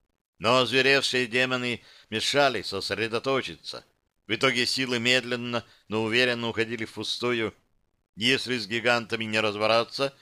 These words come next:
то конец придет быстро и неминуемо. «Да если бы только они перестали бить!» —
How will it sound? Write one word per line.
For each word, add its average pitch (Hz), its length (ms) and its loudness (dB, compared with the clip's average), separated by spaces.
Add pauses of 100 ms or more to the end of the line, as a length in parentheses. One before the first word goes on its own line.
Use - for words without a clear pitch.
(260)
то 107 120 -2
конец 117 300 2
придет 117 380 -2
быстро 123 520 0
и 123 120 -2
неминуемо. 123 680 -4 (920)
«Да 104 120 -6
если 120 500 0
бы 117 180 -2
только 113 340 0
они 120 340 -2 (240)
перестали 117 560 2
бить!» — 113 720 -8